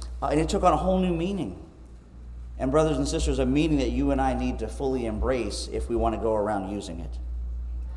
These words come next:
because it is the most significant name in the universe. That's why the Apostle Paul tells us in Philippians chapter two, he says, "Therefore God elevated Jesus to the place of highest honor and gave him a name that's above all other names,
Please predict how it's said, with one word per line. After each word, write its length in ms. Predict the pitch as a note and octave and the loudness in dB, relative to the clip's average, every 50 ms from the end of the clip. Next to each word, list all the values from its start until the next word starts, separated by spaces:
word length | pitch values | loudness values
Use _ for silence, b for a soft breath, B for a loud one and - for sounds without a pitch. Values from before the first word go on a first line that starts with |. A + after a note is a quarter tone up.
| B B B B B B B B B - | B B B B B B B B B -2
because 280 | B2+ B2+ E3+ D#3+ D3 | 0 6 6 8 8
it 80 | D3+ C#3 | 8 2
is 120 | C3+ - | 2 2
the 80 | C3+ C3 | 2 4
most 300 | C3 C#3 C3+ C3+ C3+ - | 6 6 6 4 4 0
significant 580 | C#3+ B2+ A#2 C3+ C3+ B2+ B2+ A2+ B2 A#2 A2 | -2 0 0 0 0 0 -2 -4 -4 -4 0
name 400 | A#2 A#2+ B2 B2 A#2+ A#2 A2+ A2+ | 2 4 4 4 2 0 -2 -2
in 160 | G2+ G#2 A2 A2 | -4 -4 -4 -2
the 60 | A2 | -2
universe. 640 | A2+ A#2 A#2 G#2 F#2 F2+ F2+ - - - - - - - - - - - - - - B B B B B B B | -2 -2 -4 -2 -2 -4 -4 -4 -8 -10 -12 -12 -14 -16 -16 -14 -14 -14 -12 -12 -10 B B B B B B B
That's 140 | B - C3 | B 6 10
why 120 | D3+ D#3 | 10 10
the 100 | D3+ D3 | 10 10
Apostle 440 | D3 - D#3 D3 C#3+ C#3+ - D3 A#2+ | 8 10 10 10 10 10 6 2 2
Paul 360 | - - D3+ D3 C#3+ C#3+ C#3 | 2 6 8 8 8 8 8
tells 320 | C#3+ D3+ C#3+ C#3 C3+ C3 | 6 6 8 8 8 6
us 180 | C3 B2+ - - | 4 4 4 2
in 100 | A#2+ A2+ | 0 -2
Philippians 500 | - - B2 C3 C3+ C3+ C#3 C3 B2 - | -2 0 2 2 2 4 2 0 0 2
chapter 360 | - C#3+ B2 A#2+ - - A2+ | 4 6 6 6 6 4 -2
two, 360 | A2 - C#3 B2+ B2+ A2+ A2+ B B B B B B B B B B B | -2 0 2 2 2 2 0 B B B B B B B B B B B
he 80 | C3+ | -2
says, 240 | B2+ - D3 C3+ B2+ | 0 2 2 4 8
"Therefore 400 | C3+ C#3+ D3 D3 D3 D3 C#3+ C3+ | 10 10 10 10 8 6 4 4
God 380 | A#2+ A#2 C3+ C3+ C3+ C#3 B2+ A#2 | 8 10 10 12 12 12 10 8
elevated 600 | A#2 C3 C#3 C3+ C3 A#2+ B2+ B2+ B2 A#2+ A#2 G#2+ | 6 6 8 6 6 6 6 4 6 4 2 0
Jesus 580 | - - C3 C#3 C3 A#2 A2+ G#2+ G2 - - - B B B B B B B B - | 0 2 2 2 2 2 2 0 0 -2 -6 -8 B B B B B B B B -2
to 120 | - C3+ | 0 2
the 120 | B2 B2+ | 2 2
place 480 | B2+ - C#3+ C#3+ C#3 C3+ B2 - - - | 2 4 4 6 6 6 6 2 -2 -2
of 180 | - A#2 A2 - | -2 -2 -2 0
highest 400 | B2+ C#3 C#3 C3 B2+ B2 - A#2 | 2 4 4 4 4 2 4 4
honor 380 | A2+ B2 B2 A#2 G#2 F#2+ F#2 - - - - - - - - - - - - - - B B B B | 4 4 4 2 0 -2 -2 -2 -4 -4 -6 -6 -8 -10 -12 -12 -12 -14 -14 -16 -16 B B B B
and 120 | A#2 C3 | -2 2
gave 200 | B2 D#3 E3 D#3+ | 2 4 4 4
him 140 | E3 D3+ D3 | 4 4 4
a 60 | C#3 | 4
name 320 | C3 C3 C#3 C#3+ D3+ D3 C#3+ | 4 4 6 6 6 6 4
that's 180 | C#3 - - | 2 2 0
above 520 | C#3 A#2+ C3 C3+ C3+ C3+ C3 - - - - | 0 6 8 10 10 10 10 8 4 0 -2
all 340 | - - B2 C#3 C#3+ C#3 | 0 4 4 6 6 8
other 200 | C#3 C3 B2+ B2+ | 6 6 4 2
names, 580 | B2 B2 B2+ B2 A#2+ A2 G#2 G2+ - - - - | 2 2 2 2 0 0 -2 -2 -2 -4 -4 -4